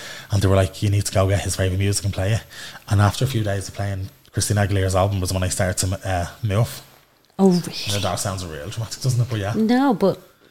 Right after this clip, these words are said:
Speaker 1: It's, it was, her album Stripped had only come out and I had it on repeat. So she, um, so that's what they played on repeat and I started to move. And the
Speaker 2: What's your
Speaker 1: Fili-
Speaker 2: favourite song from the album?
Speaker 1: Uh, Soar.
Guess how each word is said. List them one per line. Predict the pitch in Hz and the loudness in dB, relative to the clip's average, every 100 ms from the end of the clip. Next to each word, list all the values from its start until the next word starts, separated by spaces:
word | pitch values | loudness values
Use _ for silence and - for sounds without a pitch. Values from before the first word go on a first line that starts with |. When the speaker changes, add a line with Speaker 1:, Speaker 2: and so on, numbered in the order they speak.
| _ _ 190 170 _ _ | _ _ -20 -20 _ _
Speaker 1:
It's, | 120 - | -4 -2
it | 127 | 0
was, | 117 98 | 0 0
her | 95 92 113 110 | -4 -2 0 2
album | 120 123 | 2 2
Stripped | - 107 - | 0 -2 -2
had | 107 | -2
only | 98 | -4
come | 98 | -6
out | 92 | -6
and | 92 | -4
I | |
had | 92 101 | -2 0
it | |
on | 95 | -2
repeat. | 95 98 104 87 | -4 -8 -8 -8
So | - 92 | -8 -6
she, | - 98 101 | -4 0 2
um, | 98 92 90 - | 0 -2 -10 -14
so | - 95 | -8 -2
that's | - 101 | -2 0
what | 95 | -2
they | |
played | 104 98 | 0 0
on | 98 | 0
repeat | 98 104 98 | 0 0 -2
and | 92 | -4
I | |
started | 85 98 90 | -4 -2 -2
to | 101 | -4
move. | 98 - - _ _ - | -6 -8 -20 _ _ -6
And | 107 | -2
the | |
Speaker 2:
What's | 170 202 | 0 0
your | |
Speaker 1:
Fili- | - 170 | 0 0
Speaker 2:
favourite | - | 0
song | 160 | -2
from | 156 175 | -2 -2
the | 165 | -2
album? | 160 160 151 _ _ _ - | -2 -4 -8 _ _ _ -4
Speaker 1:
Uh, | 101 95 | -2 -2
Soar. | 92 - 92 82 | -2 -2 -2 -4